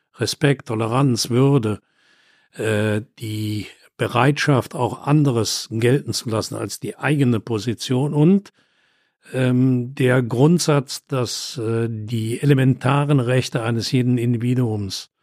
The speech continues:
unabhängig von seiner politischen Meinung, seiner Hautfarbe, seiner,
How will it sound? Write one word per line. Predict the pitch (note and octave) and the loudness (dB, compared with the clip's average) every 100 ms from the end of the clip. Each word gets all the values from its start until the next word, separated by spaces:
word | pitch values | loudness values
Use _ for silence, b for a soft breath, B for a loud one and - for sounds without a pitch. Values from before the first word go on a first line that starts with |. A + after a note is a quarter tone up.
| _ _ _ _ _ _ _ _ | _ _ _ _ _ _ _ _
unabhängig | C#3+ F3+ C3 C3 A2 | 0 2 4 2 0
von | A#2+ | 0
seiner | A2+ A#2 | 0 0
politischen | A#2 A#2+ C3 C3 A#2+ | 0 -2 -2 -2 0
Meinung, | B2 C#3 C#3 A2+ | 2 2 2 2
seiner | A2+ A2+ | 0 2
Hautfarbe, | A#2 D3+ D3 B2+ A2 G#2 | 2 2 0 0 0 0
seiner, | A2+ A2+ A#2 G#2 E2+ - G#2 G2+ G#2 G#2 G#2 G2 | 0 0 0 -2 -6 -12 -8 -6 -2 -2 -4 -4